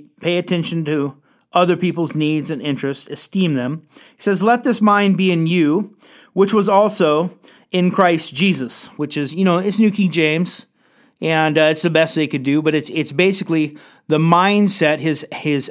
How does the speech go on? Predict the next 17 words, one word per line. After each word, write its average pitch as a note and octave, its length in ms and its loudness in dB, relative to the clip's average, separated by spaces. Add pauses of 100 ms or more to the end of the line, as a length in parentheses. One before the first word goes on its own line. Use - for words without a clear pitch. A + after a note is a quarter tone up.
(140)
attitude E3 640 0
that D3 160 -2
was, C#3 380 -2 (440)
was F3 460 2
in G3+ 280 2
him G#3+ 440 0 (400)
and E3 400 -2
is F#3 360 2
in C3+ 240 -4
him. A#2 360 -8 (420)
It D3 100 -4
wasn't G3 360 2
a F3+ 40 2
momentary D#3 600 0
thing. A#2+ 340 -6 (760)
This D#3 420 0
is C3+ 640 -2